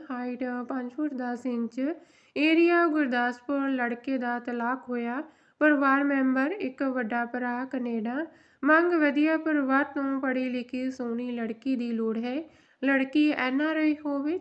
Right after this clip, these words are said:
ਜਾਂ ਗੁਰਦਾਸਪੁਰ, ਅੰਮ੍ਰਿਤਸਰ ਨੂੰ ਪਹਿਲ ਹੈ।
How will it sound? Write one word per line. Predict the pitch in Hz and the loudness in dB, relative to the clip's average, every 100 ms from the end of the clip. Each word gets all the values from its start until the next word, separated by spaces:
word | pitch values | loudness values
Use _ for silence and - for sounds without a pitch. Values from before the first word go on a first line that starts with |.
| - | -4
ਜਾਂ | 262 240 | -6 -4
ਗੁਰਦਾਸਪੁਰ, | 233 240 226 233 240 - 254 254 - | -6 -4 -4 -4 -6 -8 -6 -4 -6
ਅੰਮ੍ਰਿਤਸਰ | 226 226 254 277 262 | -6 -6 -6 -4 -4
ਨੂੰ | 247 240 240 | -4 -6 -8
ਪਹਿਲ | 240 226 233 | -6 -6 -4
ਹੈ। | 240 | -4